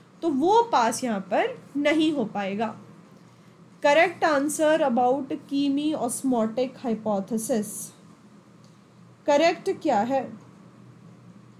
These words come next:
Which one is correct? Splitting होती है water molecule की, inner side of the membrane पे पानी टूट के ऑक्सीजन और हाइड्रोजन आयन बनाता है।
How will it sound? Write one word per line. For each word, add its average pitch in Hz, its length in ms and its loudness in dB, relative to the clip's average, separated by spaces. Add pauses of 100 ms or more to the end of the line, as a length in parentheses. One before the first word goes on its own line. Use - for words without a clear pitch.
(2250)
Which 320 240 0
one 233 260 -2
is 226 220 -6
correct? - 680 -4 (1120)
Splitting 339 640 -2
होती 349 260 -2
है 370 60 2
water 302 360 0
molecule 302 600 -2
की, 320 280 -6 (120)
inner 277 220 2
side 311 320 0
of 302 120 2
the 302 220 -2
membrane 285 460 -2
पे 320 100 -4
पानी 277 360 -2
टूट 285 320 -8
के - 240 -6
ऑक्सीजन 269 640 -2
और 302 120 0
हाइड्रोजन 262 520 0
आयन 277 280 -2
बनाता 269 340 -4
है। 339 120 -6